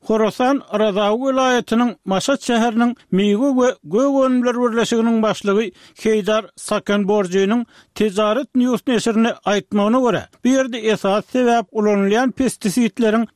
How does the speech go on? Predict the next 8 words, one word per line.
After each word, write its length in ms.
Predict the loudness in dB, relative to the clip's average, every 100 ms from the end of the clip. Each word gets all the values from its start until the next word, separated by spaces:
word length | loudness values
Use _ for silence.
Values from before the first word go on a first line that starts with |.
| -2
hiliniň 480 | 0 2 2 0 -4 -4
pes 300 | -2 -2 -2
bolmagy 400 | 0 2 2 2
bilen 200 | 0 0
bagly. 340 | 0 0 -4 -10 _ _
Onuň 340 | 0 0 0 -4
sözlerine 600 | -4 -2 0 0 2 2
görä, 240 | 2 0